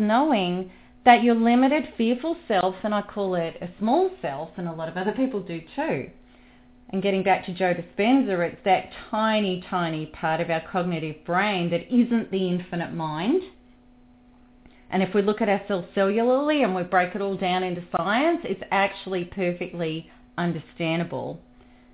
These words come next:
that every cell has a tiny little nucleus in this massive space, and now science, quantum physics, is proving that that space is pure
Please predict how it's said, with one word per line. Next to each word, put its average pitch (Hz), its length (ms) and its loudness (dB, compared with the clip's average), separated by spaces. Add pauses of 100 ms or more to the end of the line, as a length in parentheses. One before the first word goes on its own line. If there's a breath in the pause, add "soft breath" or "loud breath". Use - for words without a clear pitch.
(320 loud breath)
that 180 160 4
every 185 420 -2 (120)
cell 175 400 4
has 170 320 -2
a 180 100 -4 (100)
tiny 180 280 0
little 165 200 -6
nucleus 175 580 -4
in 170 100 -4
this 170 180 -4
massive 170 380 -4 (100)
space, 131 480 2
and 180 120 -2
now 165 260 -2
science, 160 500 -4
quantum 156 320 -6
physics, 165 320 -8
is 156 80 -16 (100)
proving 175 440 0
that 151 160 -6
that - 220 -4
space 156 280 -4 (140)
is 180 160 -4 (320)
pure 185 360 0